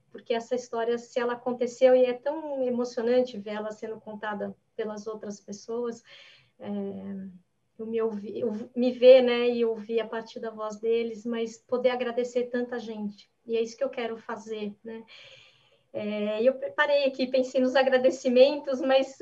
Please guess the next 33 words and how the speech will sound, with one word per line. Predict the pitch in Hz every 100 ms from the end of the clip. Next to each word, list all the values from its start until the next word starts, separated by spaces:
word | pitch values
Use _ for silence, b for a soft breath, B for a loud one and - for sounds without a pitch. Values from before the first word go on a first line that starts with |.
| -
com | - 320
o | 349
que | 349
vocês | 254 254 254 254
falaram, | - 233 240 277 269 240
né, | 247 247 247
Dani, | 233 262 240 233
Ken, | - 240 254 247
Ana, | 247 262 247
eu, | 247 254
eu | 262 277
lembro | 277 339 320 320 349 b b b -
de | 240
todas | - 269 285 269 247
essas, | 254 254 254 - -
as | 220
histórias, | 240 - 226 233 220 214 226
né? | 226 233 b b b -
O | 202
Deus | 196 269 269
das | 247 247
Pequenas | 254 262 247 247 -
Coisas, | 233 254 254 233 -
que | 226
era | 226
o |
livro | 226 240 254
que | 254
a |
gente | - - 220 -
tava | 220 220 214
lendo, | 214 220 240 240 240 - _ _ _ _ _ _
né? | 190 190 196